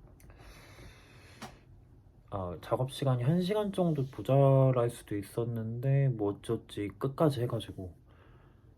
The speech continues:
그래서 잘 살았지만, 오늘은 그래서 저녁을 못 먹고 아르바이트를 갔거든요. 와, 그게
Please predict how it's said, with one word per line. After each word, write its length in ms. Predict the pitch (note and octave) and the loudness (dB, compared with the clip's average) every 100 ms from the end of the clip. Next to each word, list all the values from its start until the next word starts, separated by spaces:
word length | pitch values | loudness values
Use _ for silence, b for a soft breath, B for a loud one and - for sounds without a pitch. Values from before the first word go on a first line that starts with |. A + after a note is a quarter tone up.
| _ | _
그래서 200 | - B2 | -8 -6
잘 200 | B2 B2 | 0 2
살았지만, 760 | B2 E3 E3 - A#2+ C#3 B2 E2+ - - | 4 2 2 -2 2 4 4 2 -10 -4
오늘은 400 | A2 A#2+ A#2+ A#2 | -2 0 0 -2
그래서 240 | F#2+ - | -2 -4
저녁을 420 | - G#2 C#3 C#3+ | -2 4 6 6
못 160 | F#2 F#2 | 4 2
먹고 560 | A#2+ F3 F3+ - F#2+ E2 | 6 6 6 2 -2 -2
아르바이트를 460 | E2+ E2 E2 - | -2 -6 -8 -12
갔거든요. 600 | - - E2 D#2 D2+ G#2 - - B B B - | -18 -14 -12 -12 -12 -14 -14 -20 B B B -12
와, 220 | F2 E2 | -10 -10
그게 520 | - F#2+ A2 G2+ F2 | -10 -4 -2 -2 -6